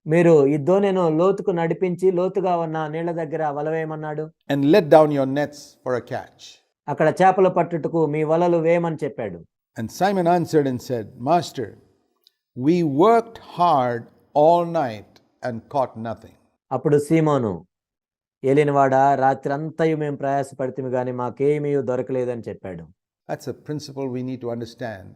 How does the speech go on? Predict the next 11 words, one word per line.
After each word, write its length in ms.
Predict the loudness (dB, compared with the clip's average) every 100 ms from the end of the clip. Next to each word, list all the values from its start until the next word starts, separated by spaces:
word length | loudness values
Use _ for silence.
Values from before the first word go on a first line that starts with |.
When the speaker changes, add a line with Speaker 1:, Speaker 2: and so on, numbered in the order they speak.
| -16
Speaker 2:
in 80 | -16 -12
serving 260 | -10 -10 -10
the 80 | -10
Lord. 180 | -10 -12 -20 _ _ -2
Speaker 1:
ప్రభువుని 400 | 2 4 4 2 0
సేవించే 400 | 0 2 0 0 0
విషయంలో 320 | -2 -4 0 0
ఇక్కడ 140 | -2 -4 -4
ఒక 80 | -4
నియమాన్ని 380 | -4 -4 -4 -6
మనం 120 | -6